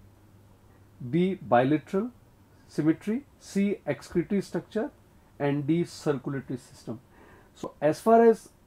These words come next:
triploblastic concern, this has appeared first time. Bilateral symmetry, because they are dorso-ventrally flattened animal,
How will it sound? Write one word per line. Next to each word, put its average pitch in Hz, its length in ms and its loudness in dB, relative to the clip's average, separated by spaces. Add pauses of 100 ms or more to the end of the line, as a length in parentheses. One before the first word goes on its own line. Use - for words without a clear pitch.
(680)
triploblastic 208 680 2
concern, 220 400 -2 (520)
this 139 260 -4
has 160 160 2
appeared 160 340 2
first 131 340 -4
time. 170 240 -4 (800)
Bilateral 175 560 4
symmetry, 202 560 -2 (320)
because 147 380 -4
they 151 140 0
are 147 120 2
dorso-ventrally 175 1040 2
flattened 135 420 -6
animal, 135 400 -4